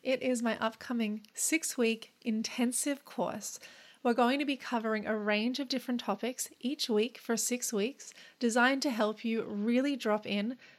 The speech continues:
to your feminine embodiment. We're going to be starting with self-inquiry and deconditioning. Then we work into understanding our masculine and feminine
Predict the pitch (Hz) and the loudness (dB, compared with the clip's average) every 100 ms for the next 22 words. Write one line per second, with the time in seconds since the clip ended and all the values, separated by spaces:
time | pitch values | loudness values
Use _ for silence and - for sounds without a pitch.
0 | - 240 240 240 202 190 202 202 220 - | -2 2 2 2 -2 0 0 -2 -4 -8
1 | - 233 208 - 170 - - _ _ _ | -2 -2 -2 -6 -6 -8 -12 _ _ _
2 | - 226 233 233 247 262 240 - 226 220 | 0 2 4 2 2 0 0 2 2 2
3 | 262 262 220 214 208 - 226 208 262 233 | 0 0 2 2 0 -4 -4 -2 -2 -4
4 | - 220 226 262 302 311 - 240 214 202 | 0 0 0 0 -4 -8 -4 0 2 0
5 | - 202 202 - 226 254 _ _ _ _ | -2 -6 -4 -4 -6 -10 _ _ _ _
6 | - 220 247 294 311 254 240 226 233 - | -2 4 4 4 2 4 6 6 2 0
7 | 226 220 233 - 233 226 220 220 _ _ | -2 0 0 2 2 2 0 -4 _ _
8 | _ _ _ _ 262 254 285 - 226 220 | _ _ _ _ 0 0 0 0 0 2
9 | 220 240 226 - 226 220 240 233 247 - | 2 2 0 0 0 0 2 2 2 -2
10 | 294 285 277 233 226 - 226 220 247 285 | 2 2 2 0 -2 -2 0 2 2 0